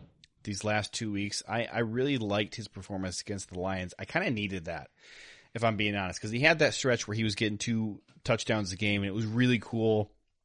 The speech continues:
And anybody who knows anything at all about football knows that that is unsustainable.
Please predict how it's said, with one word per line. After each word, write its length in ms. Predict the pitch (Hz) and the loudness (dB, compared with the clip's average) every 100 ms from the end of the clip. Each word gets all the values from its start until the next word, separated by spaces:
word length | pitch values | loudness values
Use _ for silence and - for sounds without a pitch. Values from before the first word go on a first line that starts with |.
| _ _ _ - - | _ _ _ -20 -10
And 380 | 113 110 107 104 | -2 0 0 0
anybody 540 | - 123 120 117 117 104 | 0 0 4 4 4 2
who 140 | 107 | 0
knows 240 | 107 104 | 0 0
anything 560 | 107 113 104 107 101 95 - - - - | 0 -2 0 -2 -2 -4 -10 -20 -20 -4
at 140 | 104 | 6
all 320 | 107 110 107 92 | 10 10 8 4
about 280 | 98 82 | 0 -2
football 300 | - 92 98 98 | -4 -4 -2 -2
knows 240 | 95 92 | -2 -4
that 100 | 95 | -2
that 180 | 98 90 | -2 -2
is 140 | 92 | -4
unsustainable. 880 | 90 101 - 98 - 131 110 80 - | -4 -6 -6 -4 2 4 4 -2 -10